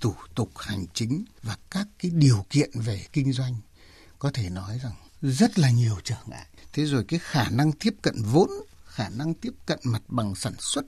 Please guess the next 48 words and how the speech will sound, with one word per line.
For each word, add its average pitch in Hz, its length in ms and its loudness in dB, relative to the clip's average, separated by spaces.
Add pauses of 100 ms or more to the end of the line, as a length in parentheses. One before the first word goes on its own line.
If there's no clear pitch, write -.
(100)
cho 202 180 -2
kinh 170 200 2
doanh, 160 260 -4 (280)
khả 104 220 -4
năng 143 260 -4 (140)
tiếp 269 140 -4 (160)
cận 220 140 6 (520)
các 208 240 -2
cái 202 140 -4 (380)
nguồn 170 240 10 (120)
lực 135 100 4
khác - 380 -6
cho 160 240 -8 (180)
cái 170 240 -10 (280)
kinh 147 140 0
doanh 139 200 -4 (240)
đều 123 520 6
gặp 101 280 -6
những - 200 -12
cái 143 120 -6
vướng 127 260 -4
mắc 180 160 -8
và 127 180 -10
tỷ 104 140 -4
lệ 98 220 -6 (320)
nó 143 60 0
rất 233 140 0
là 190 160 2
cao, 165 260 -2 (280)
cao 160 160 -4
hơn 165 140 4
rất 247 180 2
nhiều 156 280 8 (200)
với 135 140 0
những 156 160 -2
cái 175 100 0
nơi 156 240 2
làm, 87 440 -4 (200)
làm 95 300 -8
tốt. 147 160 -8 (520)
Thế 165 100 -4
vậy 151 300 0
tôi 160 100 4
muốn 156 220 6
nói 147 220 4
ở 175 60 0
đây 143 300 0
là 113 100 -4